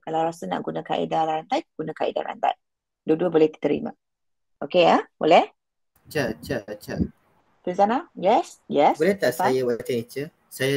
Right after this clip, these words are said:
Speaker 2: cari sepuluh persen
Speaker 1: Hmm.
Speaker 2: daripada seratus enam tu.
Speaker 1: Hmm, sepuluh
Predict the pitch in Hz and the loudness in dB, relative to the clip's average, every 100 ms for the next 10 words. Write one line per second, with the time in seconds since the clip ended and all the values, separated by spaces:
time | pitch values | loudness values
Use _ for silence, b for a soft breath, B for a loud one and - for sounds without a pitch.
0 | 135 139 143 135 - - 143 151 - - | -4 -4 0 0 -2 -10 -4 -4 -6 -8
1 | 139 143 131 151 131 135 131 127 - 127 | -4 -2 -4 -4 -4 -2 -2 -2 -2 -4
2 | 123 - - 131 120 110 - 185 _ _ | -4 -10 -10 -8 -6 -8 -12 -20 _ _
3 | _ _ _ _ _ _ _ _ _ _ | _ _ _ _ _ _ _ _ _ _
4 | _ _ _ _ _ _ _ _ _ _ | _ _ _ _ _ _ _ _ _ _
5 | _ - 175 180 180 180 180 - 180 - | _ -18 -12 -10 -8 -8 -6 -2 -2 0
6 | 190 196 196 190 185 185 | 0 2 6 6 4 -2